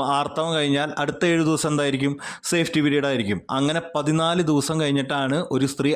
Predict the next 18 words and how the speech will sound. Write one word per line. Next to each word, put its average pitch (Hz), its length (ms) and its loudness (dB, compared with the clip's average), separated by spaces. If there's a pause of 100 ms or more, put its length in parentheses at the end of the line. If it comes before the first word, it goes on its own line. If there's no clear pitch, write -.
(100)
അടുത്ത 135 360 -2
ഗർഭധാരണത്തിനുള്ള 143 1300 0 (540)
ഒരു, 165 380 2 (100)
അടുത്ത 110 260 -4
ഗർഭധാരണത്തിനല്ല, 165 840 0
ഗർഭധാരണത്തിനുള്ള 156 1200 0
തയ്യാറെടുപ്പ് 139 680 0 (340)
അവരുടെ 139 280 -2
ശരീരം 135 420 0
നടത്തുന്നത്. 113 680 -2 (300)
നമ്മൾ 156 200 0
പറയാറില്ലേ, 143 560 -2 (180)
ആൺകുട്ടിയാവാം 107 800 0
പെൺകുട്ടിയാവാം, 156 760 2
ദൈവം 113 320 2
തരുന്നത് 143 400 2
പോലെ 156 180 2
സ്വീകരിക്കുക. 110 560 0